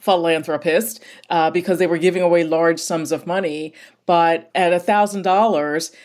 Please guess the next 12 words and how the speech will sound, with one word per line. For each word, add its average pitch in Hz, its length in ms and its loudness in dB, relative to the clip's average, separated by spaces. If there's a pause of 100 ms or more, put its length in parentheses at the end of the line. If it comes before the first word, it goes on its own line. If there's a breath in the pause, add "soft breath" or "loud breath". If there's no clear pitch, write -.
(240 loud breath)
uh, 165 260 2
they 185 400 2
are 170 760 4 (880)
contributing 202 640 -2
to 185 180 -2
a 170 60 -2
pool 196 360 0
of 170 120 -2
money 175 260 -2
that 165 340 0
is - 580 -8 (220)
definitely 143 880 -4